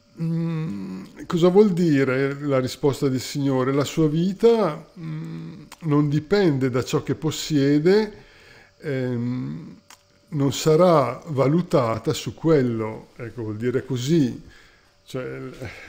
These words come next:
<laughs> quando Dio fa il giudizio, farà il giudizio su altre cose, di bene, di male, che, che, che l'uomo può avere fatto.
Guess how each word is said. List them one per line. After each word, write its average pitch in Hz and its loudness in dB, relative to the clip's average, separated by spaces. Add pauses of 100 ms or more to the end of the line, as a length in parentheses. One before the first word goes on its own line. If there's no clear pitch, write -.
(920)
<laughs> - -16
quando 143 2
Dio 156 6
fa 151 2
il 143 4
giudizio, 156 0
farà 123 0
il 127 -4
giudizio 131 -6
su - -6
altre 117 -4
cose, 120 0
di 120 -6
bene, 131 0
di 113 -4
male, 123 0
che, 127 -8 (380)
che, 113 -4 (600)
che - -8
l'uomo 123 0
può 127 0
avere 127 2
fatto. 123 -4